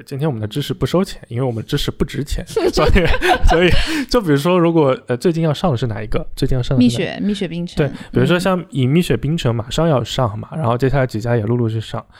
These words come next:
Speaker 1: 打新的话，你打不打呢？我觉得这个决策影响很多人，你慎重一点啊。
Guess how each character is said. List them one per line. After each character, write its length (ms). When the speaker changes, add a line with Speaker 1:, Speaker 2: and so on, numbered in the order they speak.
Speaker 1:
打 140
新 140
的 100
话， 160
你 120
打 140
不 80
打 180
呢？ 80
我 80
觉 80
得 60
这 100
个 80
决 140
策 280
影 160
响 80
很 100
多 140
人， 160
你 60
慎 160
重 120
一 60
点 140
啊。 60